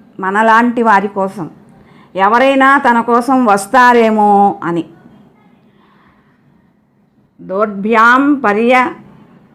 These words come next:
పర్యగ్రహీన్ ముదా" అంటారు. అంటే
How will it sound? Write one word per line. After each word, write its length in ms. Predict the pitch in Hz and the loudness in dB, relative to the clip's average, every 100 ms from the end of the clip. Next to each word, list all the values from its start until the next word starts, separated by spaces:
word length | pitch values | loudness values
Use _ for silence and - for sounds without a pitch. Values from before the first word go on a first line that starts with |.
| - | -2
పర్యగ్రహీన్ 1120 | 208 247 269 254 190 196 196 247 269 285 277 | 0 2 0 -2 -2 0 2 2 2 2 0
ముదా" 720 | 233 247 196 202 208 190 160 - - - - - | 0 0 2 4 4 2 0 -4 -18 -20 -20 -6
అంటారు. 400 | 214 202 190 143 - _ _ _ _ _ | -4 -2 -2 -4 -12 _ _ _ _ _
అంటే 560 | 220 190 262 285 359 | -8 -2 0 0 -2